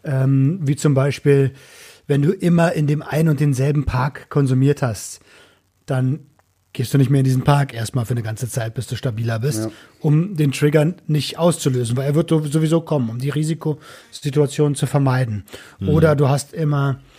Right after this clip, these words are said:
Speaker 1: äh, im, äh, zum Beispiel mit Faisy, ich hab ja immer mit Faisy geballert früher. Ähm, äh, die erste Zeit war super schwer, uns zu sehen, weil man guckt sich an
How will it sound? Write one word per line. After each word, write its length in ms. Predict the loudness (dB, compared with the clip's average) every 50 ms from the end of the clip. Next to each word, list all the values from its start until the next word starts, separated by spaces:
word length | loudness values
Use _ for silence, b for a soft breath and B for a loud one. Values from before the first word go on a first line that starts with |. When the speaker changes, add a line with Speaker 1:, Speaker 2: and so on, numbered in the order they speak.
| B B B B B B
Speaker 1:
äh, 480 | -8 -6 -4 -4 -2 -2 -4 -6 -6 -6
im, 240 | -4 -4 -2 -2 -2
äh, 1080 | -4 -6 -6 -4 -4 -2 -2 -2 -2 -4 -4 -6 -8 -12 -12 -14 -14 -16 -14 -14 -8
zum 160 | -4 0 2
Beispiel 220 | 2 2 2 0 0
mit 100 | 0 0
Faisy, 380 | 0 2 2 2 2 2 0
ich 100 | 0 0
hab 100 | 0 2
ja 60 | 2
immer 140 | 2 2 2
mit 140 | 2 0 0
Faisy 260 | 2 2 2 2 2 0
geballert 360 | -2 -2 -2 -4 -6 -8 -8
früher. 320 | -8 -8 -8 -8 -10 -12 B B B B B B B B B B _ -2
Ähm, 460 | 0 2 4 4 4 2 2 0 -2 -6 _ _ _ _ -20 -20 _ _ _ _ _ _ _ _ _ _ _ _ _ _ _ -14
äh, 120 | -12 -12 -12 -14 -16 -18 -18 -18 -18 -20 _ _ _
die 180 | -8 -4 -2 -2
erste 280 | -2 -2 -2 -2 0
Zeit 220 | 2 2 2 4 4
war 100 | 2 2
super 240 | 2 2 2 2 2
schwer, 220 | 2 2 2 2
uns 220 | 2 0 -2 -2 -2
zu 80 | -2 0
sehen, 340 | 2 2 2 2 2 0
weil 260 | 0 0 0 0 -2 b b b b b b b b b b b _
man 200 | -2 -2 -2 0
guckt 260 | 0 -2 -2 -2 -4
sich 260 | -4 -4 -2 -2 -4
an 400 | -6 -4 -2 -2 -2 -4 -6 -10